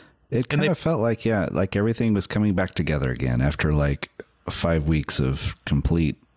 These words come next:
Speaker 2: They've been flailing like a chicken with their
Speaker 1: Yeah.
Speaker 2: head cut off since Double or Nothing.
Speaker 1: Yeah.
Speaker 2: Everything that could go wrong has gone wrong.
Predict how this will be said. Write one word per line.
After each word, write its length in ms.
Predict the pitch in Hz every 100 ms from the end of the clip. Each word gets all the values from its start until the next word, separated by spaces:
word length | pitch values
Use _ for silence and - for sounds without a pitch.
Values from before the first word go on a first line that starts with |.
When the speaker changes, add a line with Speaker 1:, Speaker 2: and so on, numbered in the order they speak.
| -
Speaker 2:
They've 200 | - 185 196
been 140 | 160
flailing 720 | - - 151 147 165 180 170
like 160 | 143 127
a 40 |
chicken 440 | - - 165 - 156
with 100 | 90
their 120 | 160
Speaker 1:
Yeah. 60 | 135
Speaker 2:
head 160 | 110
cut 120 | - 113
off 180 | 107
since 160 | - -
Double 260 | 117 113 127
or 80 |
Nothing. 500 | 123 110 107 127 110 - - -
Speaker 1:
Yeah. 220 | 82 76
Speaker 2:
Everything 520 | 131 135 196 175 190
that 140 | 170 139
could 200 | 175 147
go 120 | 151
wrong 300 | 147 139 131
has 300 | 123 113 107
gone 240 | 113 110 110
wrong. 400 | 107 110 110